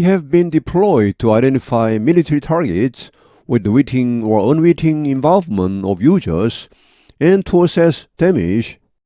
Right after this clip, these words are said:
여기 they는 스마트폰, 스마트폰이 have been deployed, 배치되어 왔다. To identify military targets, 군사 목표물을 확인하기 위하여.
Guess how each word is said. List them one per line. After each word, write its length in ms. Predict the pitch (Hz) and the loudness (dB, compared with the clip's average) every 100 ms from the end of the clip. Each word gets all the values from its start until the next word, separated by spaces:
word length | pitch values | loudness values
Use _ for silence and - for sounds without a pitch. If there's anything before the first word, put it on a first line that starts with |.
| _ | _
여기 240 | 175 220 214 | -6 -4 -2
they는 520 | 196 196 127 98 110 | 0 0 -2 -4 -8
스마트폰, 640 | - 180 196 - 117 80 73 | -8 -6 -6 -6 -8 -8 -10
스마트폰이 840 | - 202 220 - 156 101 82 76 - | -8 -4 -4 -4 -4 -4 -6 -10 -8
have 160 | 156 117 | -8 -2
been 220 | 131 123 | -2 -2
deployed, 560 | 120 - 190 147 113 - _ _ _ | -6 -2 0 0 -2 -6 _ _ _
배치되어 400 | - 185 190 254 | -2 -2 0 -2
왔다. 540 | 185 180 - 87 82 71 _ _ _ | 0 -2 -4 -4 -4 -8 _ _ _
To 100 | - | 0
identify 640 | 131 139 123 131 117 117 110 | 2 2 0 0 2 2 0
military 540 | 107 135 202 175 165 | -2 0 0 0 -2
targets, 560 | - 180 113 95 123 - _ _ _ | 0 -2 0 -2 -2 -8 _ _ _
군사 280 | - 190 160 | -2 0 0
목표물을 800 | 147 - - 214 156 85 69 - _ _ | -2 -6 -4 0 0 0 -4 -10 _ _
확인하기 460 | - 226 202 190 165 | -4 0 0 0 2
위하여. 600 | 131 107 78 64 95 | 2 2 0 -4 -8